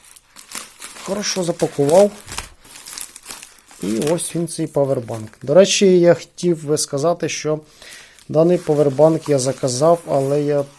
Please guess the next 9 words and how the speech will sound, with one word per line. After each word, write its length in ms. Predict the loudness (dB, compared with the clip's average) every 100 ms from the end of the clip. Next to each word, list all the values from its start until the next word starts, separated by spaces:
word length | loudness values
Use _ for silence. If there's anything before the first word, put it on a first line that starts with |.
| -20 _ _ -14
зрозумів, 960 | -6 -4 -4 -2 0 2 0 -2 -12 -8
е, 360 | -4 -2 0 0
одне. 460 | -2 -2 -4 -4
Дивіться, 420 | -6 -6 -6 -6 -8
тут 280 | -8 -6
ось 160 | -6 -6
пише, 540 | -4 -4 -4 -4 -6 -6 _ -20 -20 _ _ _ _ _ _ _ _ _ _ _ _ _ _
що 380 | -6 -2 2 2
він 460 | 4 4 6 4